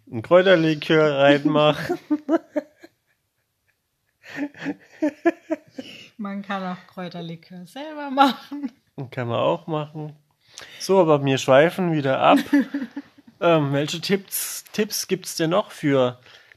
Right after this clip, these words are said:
Speaker 1: Dating im Winter?
Speaker 2: Also, wenn ein Weihnachtsmarkt offen hat, auf den Weihnachtsmarkt gehen.
Speaker 1: Genau.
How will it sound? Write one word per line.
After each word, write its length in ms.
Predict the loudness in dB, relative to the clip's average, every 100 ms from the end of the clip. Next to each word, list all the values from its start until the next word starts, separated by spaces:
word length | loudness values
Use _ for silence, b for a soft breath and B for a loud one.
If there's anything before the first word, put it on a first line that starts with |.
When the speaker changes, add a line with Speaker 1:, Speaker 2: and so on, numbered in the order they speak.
| -6
Speaker 1:
Dating 400 | -2 -2 -4 -4
im 140 | -2
Winter? 480 | -2 -2 0 0 0 -8 _ _ _ _
Speaker 2:
Also, 380 | -16 -16 -16 -16
wenn 180 | -16 -16
ein 160 | -18 -18
Weihnachtsmarkt 720 | -18 -18 -20 -18 -18 -18 -20
offen 260 | -20 -18
hat, 140 | -18 -20
auf 100 | _
den 160 | -20
Weihnachtsmarkt 720 | -20 -20 -20 _ -20 -20 -20 _
gehen. 220 | _ -20 -20 -20
Speaker 1:
Genau. 640 | -12 -8 -6 -6 -8 -10